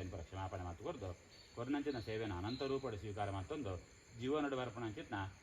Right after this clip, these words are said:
ಅನಂತ ಕಷ್ಟಗಳು ಅಂಚಿನ ಪರ ನಿವಾರಣೆ ಮಾಡ್ತದೆ. ಅನಂತ ಶುಭ ಫಲಗಳೇನು ಅಂಚಿಗೆ ಅನುಗ್ರಹ ಮಾಡ್ತು ಬರ್ಲೆ ಮಲ್ಪನಂಚಿನ ಕೃಷಿಟ್ಟು ವ್ಯವಹಾರಡು ಅಂಚಿನ ಜೋಕುನ ವಿದ್ಯಾಭ್ಯಾಸ ಕ್ಷೇತ್ರಡು ಉನ್ನತಮದ ಪ್ರಗತಿಯನ್ನು ಅನುಗ್ರಹ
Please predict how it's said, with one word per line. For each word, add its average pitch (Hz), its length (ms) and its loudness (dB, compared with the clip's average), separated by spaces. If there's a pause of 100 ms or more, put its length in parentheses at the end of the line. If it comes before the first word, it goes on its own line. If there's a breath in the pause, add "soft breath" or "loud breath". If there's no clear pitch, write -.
(260)
ಅನಂತ 143 280 4 (200)
ಕಷ್ಟಗಳು 131 420 2
ಅಂಚಿನ 117 340 0 (140)
ಪರ 104 80 0 (100)
ನಿವಾರಣೆ 104 300 4
ಮಾಡ್ತದೆ. 107 280 0 (440 loud breath)
ಅನಂತ 139 260 2 (100)
ಶುಭ 110 200 -2
ಫಲಗಳೇನು 135 420 2
ಅಂಚಿಗೆ 101 300 0
ಅನುಗ್ರಹ 101 260 0
ಮಾಡ್ತು 92 240 -4
ಬರ್ಲೆ 95 220 0 (340)
ಮಲ್ಪನಂಚಿನ 120 580 0
ಕೃಷಿಟ್ಟು 101 400 -2
ವ್ಯವಹಾರಡು 107 560 4 (340)
ಅಂಚಿನ 127 220 2 (100)
ಜೋಕುನ 123 360 0
ವಿದ್ಯಾಭ್ಯಾಸ 104 480 4
ಕ್ಷೇತ್ರಡು - 380 2 (360)
ಉನ್ನತಮದ 135 480 2
ಪ್ರಗತಿಯನ್ನು 110 400 0
ಅನುಗ್ರಹ 101 200 -2